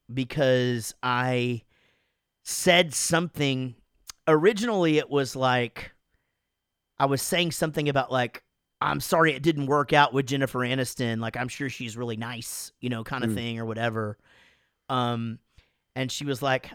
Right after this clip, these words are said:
Speaker 1: "I don't know if I'd pick a side <laughs> in that battle,"
Speaker 2: <laughs>
Speaker 1: you know?
Speaker 2: That, that's good advice.
Speaker 1: I
Speaker 2: That's
Speaker 1: know,
Speaker 2: good
Speaker 1: and I
Speaker 2: advice from
Speaker 1: thought,
Speaker 2: the wife there.
Speaker 1: I thought, "Well, fuck, you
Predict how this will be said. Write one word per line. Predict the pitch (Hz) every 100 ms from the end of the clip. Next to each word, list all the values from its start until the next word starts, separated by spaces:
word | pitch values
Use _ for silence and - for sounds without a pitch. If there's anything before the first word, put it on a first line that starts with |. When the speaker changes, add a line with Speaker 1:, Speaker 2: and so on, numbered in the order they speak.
| -
Speaker 1:
"I | 254
don't | 339
know | 415 427
if | -
I'd | 196 -
pick | 262 -
a |
side | 135 - 147 139 117 - -
<laughs> | - _ _ _ - - 196
in |
that | 156 143
battle," | - 147 214 127 220 175 - -
Speaker 2:
<laughs> | -
Speaker 1:
you | 156
know? | 156
Speaker 2:
That, | 160 160 - _ _ -
that's | 180 202
good | - 196 160
advice. | 151 139 127
Speaker 1:
I | 220 254
Speaker 2:
That's | 330
Speaker 1:
know, | 381 349
Speaker 2:
good | 233
Speaker 1:
and | 262
I | 285
Speaker 2:
advice | 220
from |
Speaker 1:
thought, | 294 262 208
Speaker 2:
the | 110
wife | 107 - -
there. | 208
Speaker 1:
I | 277 269
thought, | - 269 262
"Well, | 311 302 302 - _ _ -
fuck, | 453 - - - -
you | 349